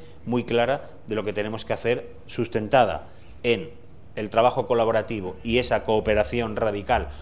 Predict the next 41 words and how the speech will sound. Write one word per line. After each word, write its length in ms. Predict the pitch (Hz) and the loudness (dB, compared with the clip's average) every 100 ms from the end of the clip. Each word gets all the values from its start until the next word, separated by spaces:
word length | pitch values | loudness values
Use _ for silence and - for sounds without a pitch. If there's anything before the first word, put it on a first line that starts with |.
| - | -10
o 120 | 107 | -6
colaboración 520 | 95 101 104 98 113 110 | -2 0 0 -2 -4 0
radical 480 | 107 104 98 98 | 0 0 0 -2
que 220 | 85 92 92 | -2 -8 -8
os 80 | |
comentaba 480 | - 101 98 110 107 | -8 -10 -2 0 2
antes, 320 | 107 107 131 - - - | -2 -4 -6 -8 -10 -2
y 80 | 110 | -2
al 80 | |
mismo 300 | 107 110 117 | 0 -2 -2
tiempo 320 | 107 113 117 135 | -2 -4 -2 -2
sobre 260 | 113 101 | -2 -2
la 140 | 101 101 | 0 2
base 360 | 120 - 85 - - - | 2 0 -8 -10 -12 -4
y 120 | 113 | 0
el 80 | 110 | 0
objetivo 560 | 110 101 123 127 143 - - | 0 -4 -2 -2 -2 -6 -14
final 420 | - 113 113 127 | -4 -2 -2 -4
que 140 | - 104 | -4 -2
queremos 300 | 104 101 - | -2 -6 -8
conseguir, 480 | 101 98 85 85 | -8 -6 -6 -6
que 100 | - | -6
en 60 | 101 | -6
ese 180 | 110 107 | -4 -6
año 180 | 107 98 | -4 -4
dos 100 | 98 | -4
mil 160 | 110 | -6
treinta 360 | 110 113 123 143 - - | -6 -4 -4 -6 -10 -6
verdaderamente 680 | 101 101 101 104 - 123 - - - | 0 0 0 -4 -4 -4 -6 -16 4
todos 240 | 135 131 | 6 6
los 100 | 127 | 2
países 500 | 120 101 - 82 - - | 0 -2 -4 -8 -8 -8
y 100 | 98 | -8
especialmente 520 | - 104 107 101 98 | -6 -4 -4 -4 -8
en 60 | 110 | -8
España 420 | - 101 101 120 - - | -4 -4 -6 -12 -16 -8
hayamos 340 | 95 95 95 101 | -4 -2 -4 -6
conseguido 560 | 92 90 90 90 90 - | -10 -8 -8 -6 -8 -10
los 140 | 92 92 | -14 -10
objetivos 340 | 95 87 85 | -10 -8 -8
marcados. 580 | 80 76 - - - | -8 -12 -14 -14 -16